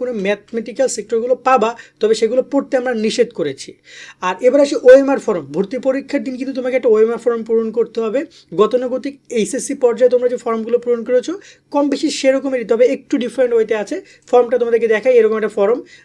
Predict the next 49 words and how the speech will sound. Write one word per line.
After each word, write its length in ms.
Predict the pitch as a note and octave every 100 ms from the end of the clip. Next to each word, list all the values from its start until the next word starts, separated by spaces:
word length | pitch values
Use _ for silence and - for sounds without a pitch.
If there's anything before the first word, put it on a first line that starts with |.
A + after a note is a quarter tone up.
| D#3
যেখানে 240 | G3+ A#3 A#3
ভর্তি 220 | F#3 F#3+ A#3
পরীক্ষার 260 | B3+ A#3+ A3+
রোল 100 | B3 A#3+
নাম্বার 180 | A3+ A3 G#3
পাবা। 180 | F#3+ A3+ - - -
এটা 120 | G3+ B3
কিন্তু 180 | C4+ D4 A3
রোল 160 | B3+ A#3+
নাম্বার, 280 | G#3+ D3 B2 - E3+
মানে 120 | F#3+ G3+
অ্যাপ্লিকেশন 420 | G3 A3 A#3+ B3+
আইডি 180 | G#3 F#3 F3
না, 60 | A#3 - -
রোল 120 | G3+ B3
নাম্বার 160 | B3+ D#4 D#4
তোমার 140 | A#3+
অ্যাডমিট 240 | G#3 G#3+ G#3+
কার্ডে 180 | B3+ G#3+
দেওয়া 120 | G3 F#3+
থাকবে। 220 | F#3 F#3 D#4 - - -
Then 140 | A#3 A#3+
এই 40 | A#3+
যে 60 | A#3+
সেট 400 | A#3+ A#3+ A#3+ A3+ A3+
এটা 120 | A3+ A3
ওটা 140 | G#3+ G3
হ্যান 120 | G3+ G3+
ত্যান, 120 | G#3
এগুলো 140 | G#3+ B3+
নিয়ে 100 | B3+
আমাদের 160 | A#3+ A3+ F#3
ভিডিওটা 280 | G3+ B3+ B3+
করা 180 | A#3 A#3 A#3+
আছে, 100 | D4+ C4
but 100 | A#3+ G#3+
আরও 100 | A3+ G3+
ভিডিও 200 | G#3+ A#3 A3+
পাবা, 220 | F#3 D#3 - - - -
প্যারা 200 | A3 B3+ A#3+
নাই, 100 | E4+ - _ _ F#3
আমরা 180 | G3+ A#3 G#3
তোমাদেরকে 340 | A3+ A#3 A3+ A3 F3+
ভিডিও 220 | F3 F#3 F3+
করে 140 | F3 C#3
দিব। 120 | C3 - - - -
So 60 | A4+ - C4+
এই 80 | D4
ডকুমেন্টগুলো 480 | C#4 C4+ C#4 B3+